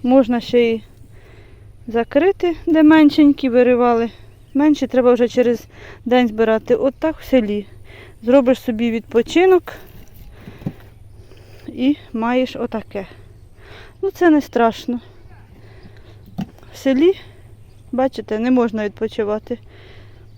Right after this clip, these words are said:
Що ми, субота, неділя, в суботу було свято. Ми нічого не робили, Петра і Павла було. І в неділю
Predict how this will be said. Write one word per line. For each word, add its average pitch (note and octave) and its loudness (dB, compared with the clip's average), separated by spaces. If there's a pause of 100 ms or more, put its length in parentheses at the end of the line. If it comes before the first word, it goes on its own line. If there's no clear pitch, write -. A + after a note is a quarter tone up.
(880)
Що B3+ -2
ми, A3+ -2
субота, B3+ 0
неділя, B3 0
в A#3 -2
суботу A#3+ 0
було A#3 0
свято. A3+ 0 (220)
Ми C#4 0
нічого C#4+ 0
не C#4+ 2
робили, C#4 0
Петра C4+ 0
і C4+ 0
Павла C4+ 2
було. C4 -2 (880)
І C4 0
в C4+ 4
неділю A3+ 0